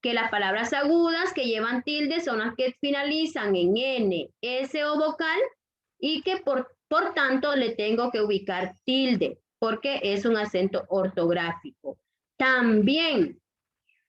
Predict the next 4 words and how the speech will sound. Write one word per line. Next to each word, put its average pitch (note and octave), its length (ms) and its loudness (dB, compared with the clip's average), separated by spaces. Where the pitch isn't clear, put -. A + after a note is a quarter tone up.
además, B3 1160 0
café, B3 880 0
menú, A3+ 880 4
algún, G#3+ 1080 2